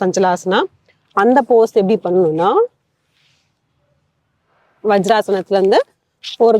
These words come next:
காலை முன்னாடி வச்சுட்டு ரெண்டு கையுமே இப்படி வைப்போம். இந்த கால், பின் கால் வந்து இருந்து வைப்போம். இதுதான் வந்து அஸ்வ சஞ்சலாசனா, சூரிய நமஸ்காரம்ல நாலாவது, நாலாவது வந்து ஸ்டெப். இத மாதிரி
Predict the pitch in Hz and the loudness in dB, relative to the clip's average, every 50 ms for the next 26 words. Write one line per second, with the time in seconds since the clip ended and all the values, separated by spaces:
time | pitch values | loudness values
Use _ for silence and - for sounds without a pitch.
0 | - 262 226 208 208 233 285 262 233 214 214 220 214 214 214 196 190 180 - 180 | 0 0 2 2 2 2 2 2 2 2 2 2 2 2 2 2 0 -2 -4 -4
1 | - 240 381 508 - _ _ _ _ _ - 226 220 233 214 214 226 226 220 226 | -2 -2 -2 -2 -2 _ _ _ _ _ -4 -2 0 2 2 2 2 2 2 2
2 | 226 233 240 233 220 202 190 185 175 - - 214 262 440 466 _ _ _ _ _ | 2 2 2 2 2 2 0 0 0 -2 0 0 2 2 0 _ _ _ _ _
3 | _ _ _ - 220 220 202 - 220 226 233 226 - 220 226 233 - 226 214 202 | _ _ _ -2 0 0 0 0 0 0 0 0 -2 -2 -2 -2 0 0 0 0
4 | 185 180 202 302 311 233 208 208 202 180 160 - - 151 - _ _ _ _ _ | 0 0 0 0 0 2 2 2 2 0 0 -2 -6 -10 -10 _ _ _ _ _
5 | - - - 233 247 226 233 220 240 226 226 226 208 180 185 196 247 440 494 415 | -18 -8 -2 0 0 2 2 2 2 2 2 0 0 0 0 0 2 2 0 0
6 | - - 220 202 190 - - - - - 262 330 392 - - 254 214 202 196 - | -2 -4 -4 -4 -4 -6 -12 -10 -4 0 0 0 0 0 0 0 0 0 0 0
7 | 220 214 196 185 180 175 - - 175 180 175 196 269 415 - _ _ _ _ _ | 0 0 0 0 -2 -4 -6 -6 -6 -4 -2 -2 -2 -4 -6 _ _ _ _ _
8 | _ _ _ - 269 262 254 262 269 262 330 - 415 403 392 - - 208 196 196 | _ _ _ -2 0 2 2 2 2 2 0 0 -2 -4 -4 -2 -2 -2 -2 -2
9 | 190 196 185 233 392 381 285 214 196 202 202 214 214 208 190 180 220 - - 214 | -2 0 0 2 2 2 2 2 0 0 0 0 0 -2 -2 -2 -4 -4 -2 -2
10 | 208 214 226 220 214 202 185 196 185 170 175 214 349 359 - - - 180 156 _ | 0 2 2 2 2 0 0 0 -2 0 -2 -2 -2 -4 -6 -6 -6 -6 -6 _
11 | - - - _ _ _ _ _ _ _ _ _ _ _ _ _ _ _ _ _ | -14 -20 -20 _ _ _ _ _ _ _ _ _ _ _ _ _ _ _ _ _
12 | _ _ _ _ _ _ _ _ _ _ _ _ - 233 233 214 247 240 240 226 | _ _ _ _ _ _ _ _ _ _ _ _ -2 0 2 2 2 2 2 2
13 | 220 240 262 233 269 285 285 | 2 2 0 0 0 0 2